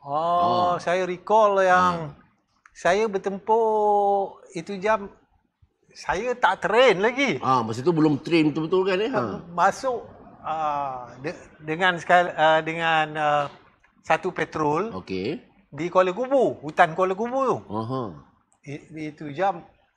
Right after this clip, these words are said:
Speaker 1: tahulah.
Speaker 2: Hmm.
Speaker 1: Kuala Kubu ni
Speaker 2: Ya.
Speaker 1: tempat dia sarang dia lah
Speaker 2: Ya.
Speaker 1: banyak.
Speaker 2: Aha.
Speaker 1: Sebab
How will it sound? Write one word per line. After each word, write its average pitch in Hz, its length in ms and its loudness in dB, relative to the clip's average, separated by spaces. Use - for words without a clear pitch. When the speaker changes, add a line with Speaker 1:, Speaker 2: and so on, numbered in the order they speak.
Speaker 1:
tahulah. 151 540 -4
Speaker 2:
Hmm. 90 720 -12
Speaker 1:
Kuala 147 240 -4
Kubu 147 320 -8
ni 175 320 -6
Speaker 2:
Ya. 147 240 -8
Speaker 1:
tempat 151 460 2
dia 147 80 -2
sarang 156 480 6
dia 160 160 4
lah 151 160 4
Speaker 2:
Ya. 151 80 -4
Speaker 1:
banyak. 160 280 0
Speaker 2:
Aha. 180 240 -14
Speaker 1:
Sebab 135 340 0